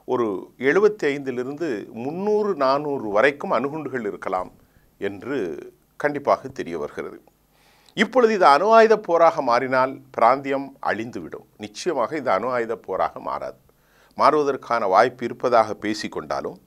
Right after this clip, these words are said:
அறிவுசார் தளத்திலிருந்து இது கடைசி ஆயுதமாகத்தான் சர்வதேசத்தில் எடுக்கப்படுகிற ஒரு நடவடிக்கையில பெஞ்சமின் நித்தானியாகுடைய இந்த கொக்கரிப்பு, அவர்களுடைய பேச்சு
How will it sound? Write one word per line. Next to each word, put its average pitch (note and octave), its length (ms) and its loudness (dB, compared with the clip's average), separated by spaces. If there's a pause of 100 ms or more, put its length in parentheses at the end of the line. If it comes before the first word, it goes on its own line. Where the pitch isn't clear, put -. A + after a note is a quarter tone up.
(360)
அறிவுசார் D#3 600 2
தளத்திலிருந்து A#2 760 -8 (160)
இது A#2+ 180 -10
கடைசி D3 580 -2
ஆயுதமாகத்தான் A#2 1040 2 (360)
சர்வதேசத்தில் A#2+ 720 -4
எடுக்கப்படுகிற E2+ 640 -6
ஒரு C2+ 160 -10
நடவடிக்கையில D#2 720 -6 (600)
பெஞ்சமின் C3+ 440 -4
நித்தானியாகுடைய G#2 1120 -2
இந்த G2+ 240 -8
கொக்கரிப்பு, - 880 -6 (400)
அவர்களுடைய F#2 680 -2
பேச்சு A#2+ 680 -6